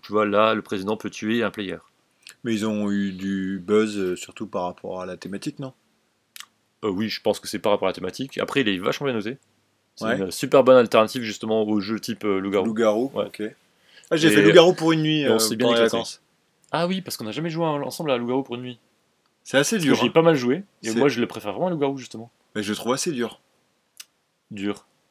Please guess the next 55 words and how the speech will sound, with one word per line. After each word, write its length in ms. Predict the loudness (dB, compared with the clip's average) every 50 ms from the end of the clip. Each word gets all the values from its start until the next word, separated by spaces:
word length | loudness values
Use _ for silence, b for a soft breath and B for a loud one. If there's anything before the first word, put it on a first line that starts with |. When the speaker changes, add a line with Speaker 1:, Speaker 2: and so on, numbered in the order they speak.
| _ _ _ _ -14
Speaker 2:
Ben, 760 | -4 0 2 2 2 2 2 0 0 -2 -4 -4 -4 -6 -6
du 160 | -8 -10 -10
coup, 160 | -8 -8 -4
t'as 160 | -2 -2 0
pas 160 | 2 2 2 2
vraiment 320 | 2 0 -2 0 -2 -2
le 100 | -4 -4
côté, 380 | -4 -6 -6 -4 -2 -2 0 0
euh, 80 | -2 b b b b b b _
t'avances 400 | 0 0 2 2 0 0 -2 -2
dans 140 | -2 -2 -2
le 80 | -4
jeu, 400 | -4 -4 -2 0 2 2 0 0
du 100 | -2 -6
coup, 140 | -2 0 0
à 40 | 0
chaque 280 | 0 -2 -6 -6 -6 -6
nuit, 180 | -4 -4 -4
tu 140 | -4 -8 -10
commences 340 | -8 -6 -6 -6 -6 -6 -6
un 100 | -8 -8
peu 300 | -6 -6 -4 -2 -2 -2
à 100 | -2 -2
découvrir 440 | -2 -4 -6 -8 -8 -4 -4 -2 0
le 80 | 0
rôle 180 | 0 0 -2 -2
de 80 | -4
chacun. 380 | -6 -6 -6 -6 -4 -6 -6 -8 b b b b b b
C'est 140 | -4 0 2
one 200 | 2 4 2 2
shot. 160 | 2 0 0 0 -4 -10 -16 _
Speaker 1:
Ouais, 240 | 2 4 4 4 4 2
mais 100 | 4 4
Speaker 2:
Il 20 | 6
Speaker 1:
là, 80 | 6
Speaker 2:
faut 60 | 4
que 40 | 4 2
Speaker 1:
c'est, 40 | 2
Speaker 2:
tout 60 | 2
le 60 | 4
Speaker 1:
mais 40 | 4
Speaker 2:
monde 80 | 2 2
Speaker 1:
ça, 100 | 2 0
c'est 60 | -2 -2
pour 100 | 0 2
ça 60 | 2
que 60 | 2
Speaker 2:
s'exprime. 80 | 4 2
Speaker 1:
ça 80 | 0 -2
ressemble 300 | -2 -4 -4 -2 0 2
vachement, 340 | 2 2 2 -2 -4 -6
je 80 | -6 -6
trouve. 220 | -10 -10 -10 -12 -14 _ _ -6
Speaker 2:
Ah 120 | -4 -2
ouais. 140 | -2 -4